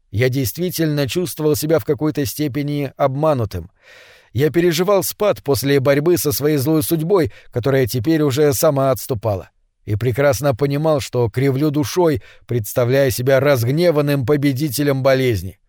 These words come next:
Вроде того, как если бы вилочный погрузчик снял с моей груди камень, а я вообразил бы, что убрал валун сам, лёгким дуновением. Но я старался принимать свои запоздалые эмоции такими, как есть.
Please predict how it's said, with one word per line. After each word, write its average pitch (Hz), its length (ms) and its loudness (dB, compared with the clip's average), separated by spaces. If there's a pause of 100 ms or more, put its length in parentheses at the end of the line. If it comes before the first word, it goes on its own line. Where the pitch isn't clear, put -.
(240)
Вроде 151 340 2
того, 165 300 4
как 131 200 2
если 143 300 0
бы 143 240 2
вилочный 147 560 0
погрузчик 147 600 -2
снял 170 340 2
с - 80 -4
моей 156 280 2
груди 151 340 0
камень, 127 580 0
а 120 140 2
я 139 160 4
вообразил 135 580 2
бы, 131 140 0
что 131 240 0
убрал 160 320 4
валун 147 340 2
сам, 120 340 0 (120)
лёгким 147 420 2
дуновением. 139 640 0 (380)
Но 92 100 -4
я 139 180 0
старался 143 480 0
принимать 143 500 0
свои 143 220 -2
запоздалые 127 640 2
эмоции 156 440 -2
такими, 143 720 -4
как 135 220 -2
есть. 101 460 -6